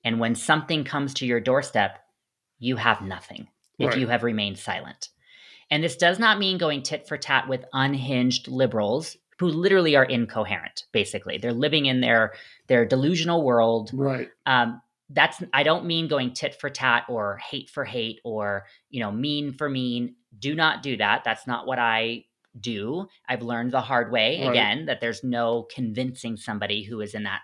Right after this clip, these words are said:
Speaker 1: that state. But if you don't speak with fact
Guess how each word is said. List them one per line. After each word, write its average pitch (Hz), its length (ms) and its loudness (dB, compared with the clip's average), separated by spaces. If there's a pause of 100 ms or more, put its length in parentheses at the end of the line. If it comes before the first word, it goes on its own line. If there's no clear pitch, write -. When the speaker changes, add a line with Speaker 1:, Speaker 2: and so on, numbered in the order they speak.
(200)
Speaker 1:
that 104 200 -8
state. 110 360 0 (720)
But 156 240 10 (240)
if 151 180 -2
you 160 160 0
don't 175 560 0
speak - 540 -8
with 135 280 -2
fact - 760 2